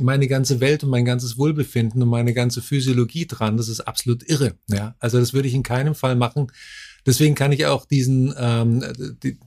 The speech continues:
diesen amerikanischen Kollegen überhaupt nicht verstehen, der sich da auf diese wenigen Parameter so fokussiert und sagt, "Boah, das muss ich irgendwie rauftreiben, wenn ich das wieder geschafft habe, dann bin ich wieder wer oder was." Das ist schon eine sehr, sehr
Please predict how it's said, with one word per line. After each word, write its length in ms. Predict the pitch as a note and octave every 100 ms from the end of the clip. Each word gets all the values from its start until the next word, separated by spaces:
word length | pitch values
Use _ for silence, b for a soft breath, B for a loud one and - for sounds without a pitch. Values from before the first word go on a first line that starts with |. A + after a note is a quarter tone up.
| C3
diesen 260 | G#2+ A2+
amerikanischen 640 | C3 A#2+ B2+ - C#3 B2 G#2
Kollegen 380 | D3 B2 C#3
überhaupt 320 | B2+ A2 A#2+ -
nicht 160 | A2+
verstehen, 440 | B2+ A2+ - A#2+ A#2+
der 140 | A2+
sich 160 | A2+ G#2+
da 160 | B2
auf 300 | A#2+ G2 - -
diese 540 | A#2 A#2+ A2+ C3 A#2 B2+
wenigen 340 | A2+ D3 D3+ C3
Parameter 640 | A#2 A2 B2+ D3+ C3+ A2+
so 120 | A2
fokussiert 580 | G2+ B2 - A2+ B2+ B2
und 100 | A2+
sagt, 240 | A2 A2+ C3
"Boah, 240 | A#2+ A2
das 160 | A#2 -
muss 160 | B2
ich 100 | A2+
irgendwie 240 | B2+ A2+ A2
rauftreiben, 600 | A#2+ B2+ - B2+ A#2+ A#2
wenn 60 |
ich 80 | A2+
das 180 | B2 A#2
wieder 160 | A2+ A2+
geschafft 440 | G#2 - - -
habe, 120 | A#2
dann 280 | - G#2 G#2+ B B B B B B -
bin 340 | D3 A#2+ D#3
ich 160 | D#3+ -
wieder 260 | A#2+ A#2
wer 240 | A2 A2 C3
oder 200 | A2+ A2
was." 300 | A2+ A2 -
Das 120 | A#2+
ist 180 | C3+ A#2+
schon 180 | C#3 C#3
eine 240 | A#2+ A#2+
sehr, 400 | - B2 B2+ C3
sehr 400 | A#2+ A#2+ A#2 A2+